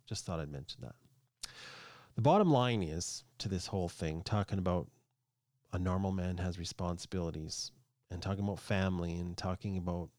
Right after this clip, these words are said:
uh, groups of friends that have to work almost like a family.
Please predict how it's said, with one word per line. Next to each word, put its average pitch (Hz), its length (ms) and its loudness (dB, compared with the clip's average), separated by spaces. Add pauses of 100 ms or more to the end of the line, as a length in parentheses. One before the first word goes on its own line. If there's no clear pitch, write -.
(680)
uh, 82 280 -10
groups 107 300 0
of 98 100 0
friends 104 480 2
that 92 100 -2 (100)
have 92 180 -4
to 92 100 -2
work 101 360 -2
almost 107 420 2
like 87 160 -6
a - 40 -6
family. 82 560 -6